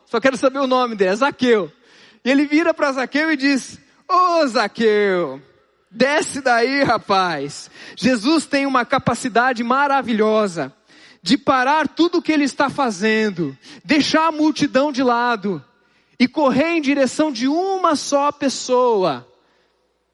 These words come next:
Se houvesse apenas você nesse mundo, Jesus teria morrido só por você. Se tivesse só você na existência, Deus teria mandado Jesus pra morrer só por você.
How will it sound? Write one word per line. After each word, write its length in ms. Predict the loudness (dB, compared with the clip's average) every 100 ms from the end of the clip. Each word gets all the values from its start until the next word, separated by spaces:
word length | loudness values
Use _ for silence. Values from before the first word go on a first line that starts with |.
| _ _ _ _ _ _ _ _ _ _ _ _ _
Se 240 | -6 2 2
houvesse 520 | 2 0 0 0 -4
apenas 480 | -2 -2 0 -2 -2
você 640 | -2 -2 -2 -2 0 0
nesse 320 | 0 -4 -4
mundo, 340 | -6 -6 -4 0
Jesus 460 | 0 0 -4 -6
teria 340 | -2 0 0 -2
morrido 480 | -4 -4 -4 -4
só 300 | -8 -2 -2
por 180 | -2 -6
você. 400 | -8 -6 -6 -10 -16 _ _ _ _ _ _ _ _ _ _ _ _ _ _ _ _ _ _ _ -8
Se 160 | -4 0
tivesse 400 | 2 2 2 -2
só 260 | 0 0
você 380 | 0 -2 0 -2
na 100 | 0
existência, 600 | -2 -2 -4 -2 -2 -2
Deus 220 | 0 0
teria 240 | 0 -2 -2
mandado 420 | -2 0 0 0
Jesus 340 | -2 -2 -2
pra 140 | -4 -4
morrer 240 | 0 0
só 300 | 0 -2 -4
por 180 | -4 -6
você. 420 | -6 -6 -8 -10